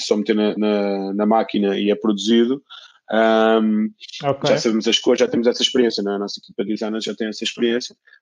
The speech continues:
Speaker 1: torna o processo muito,
Speaker 2: Uhum.
Speaker 1: muito rápido. Ah, às vezes há coisas mais difíceis, há desenhos que são mais complicados, ou pela, pela complexidade do desenho, ou, ou porque não estão a sair, não é? É como tudo.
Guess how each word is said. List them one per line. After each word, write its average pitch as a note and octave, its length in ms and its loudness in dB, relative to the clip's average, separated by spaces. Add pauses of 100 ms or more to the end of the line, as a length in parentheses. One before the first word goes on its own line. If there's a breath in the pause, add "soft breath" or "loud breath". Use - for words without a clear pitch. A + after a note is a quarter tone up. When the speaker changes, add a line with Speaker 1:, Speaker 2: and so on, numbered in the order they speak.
(100)
Speaker 1:
torna A#2+ 180 2
o B2 60 2
processo - 460 0
muito, A#2+ 320 0
Speaker 2:
Uhum. A#2 600 2 (420 soft breath)
Speaker 1:
muito C3 840 4
rápido. A#2 440 0 (280)
Ah, G2+ 580 -4
às G#2+ 180 -2
vezes A#2+ 200 2
há B2 60 4
coisas C3 260 0
mais C3 180 0
difíceis, C#3+ 420 -2
há F2+ 120 -2
desenhos F#2+ 260 -6
que - 60 -8
são G2 100 -8
mais F2+ 140 -6
complicados, A#2 580 -2
ou E2 160 -8
pela, F#2 260 -4 (120)
pela F2+ 220 -6
complexidade F#2+ 640 -2
do G2 100 0
desenho, G#2+ 560 0
ou, F2+ 60 -16 (520 loud breath)
ou G2+ 80 -4
porque G#2 140 -2
não A2 80 4
estão A2 140 4
a G#2 40 2
sair, A#2 320 2
não G2+ 100 0
é? A2 200 -6
É - 20 -14
como F#2 180 -6
tudo. F#2 220 -2